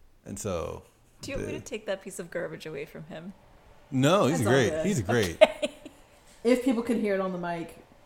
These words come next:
Speaker 3: which I don't know if they can,
Speaker 2: You're
Speaker 3: uh,
Speaker 2: welcome.
Speaker 3: then, you know, deal with it.
Speaker 2: It's really cute.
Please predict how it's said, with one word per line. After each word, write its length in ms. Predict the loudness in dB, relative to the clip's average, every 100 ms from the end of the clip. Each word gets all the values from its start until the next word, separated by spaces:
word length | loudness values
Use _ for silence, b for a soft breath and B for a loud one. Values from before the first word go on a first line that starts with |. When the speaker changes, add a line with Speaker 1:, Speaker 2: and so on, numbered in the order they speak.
| -12
Speaker 3:
which 220 | -8 -6
I 60 | -4
don't 180 | -4 -6
know 60 |
if 100 | -8
they 80 | -8
can, 380 | -8 -8 -8 -10 -8
Speaker 2:
You're 120 | -6
Speaker 3:
uh, 40 |
Speaker 2:
welcome. 360 | -4 -4 -6 -8
Speaker 3:
then, 340 | -8 -6 -8 -10
you 120 | -10
know, 140 | -10 -12 -18 -20 -20 -20 -14
deal 140 | -10 -8
with 120 | -10
it. 180 | -14 -16 -18
Speaker 2:
It's 180 | -18 -8
really 360 | -6 -4 -4 -6
cute. 400 | -10 -12 -12